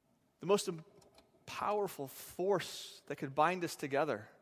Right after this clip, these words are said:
Father, we pray that your Spirit would do that work in us. We know we cannot do it ourselves.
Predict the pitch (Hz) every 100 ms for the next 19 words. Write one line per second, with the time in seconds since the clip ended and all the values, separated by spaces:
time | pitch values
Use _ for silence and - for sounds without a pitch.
0 | _ _ _ _ _ _ _ _ _ _
1 | _ _ _ _ - 170 170 170 185 170
2 | - 143 - 175 143 143 127 151 156 -
3 | 139 131 135 127 127 147 147 156 156 143
4 | - 143 143 131 135 131 123 - 147 123
5 | 107 -